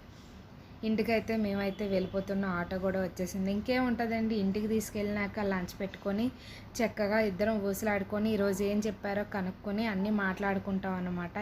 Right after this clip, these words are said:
ఇదేండి ఈరోజు హాఫ్ డే.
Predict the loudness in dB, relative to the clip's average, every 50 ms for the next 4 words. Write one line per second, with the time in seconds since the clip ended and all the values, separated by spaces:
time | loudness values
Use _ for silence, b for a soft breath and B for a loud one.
0 | 0 2 2 2 2 2 4 4 4 2 2 0 -4 -8 -14 -14 -16 -16 -16 -16
1 | -16 -16 -16 -16 -18 -18 -18 B B B B B B B B 0 2 4 6 6
2 | 6 6 6 6 6 6 6 6 6 6 4 2 0 0 2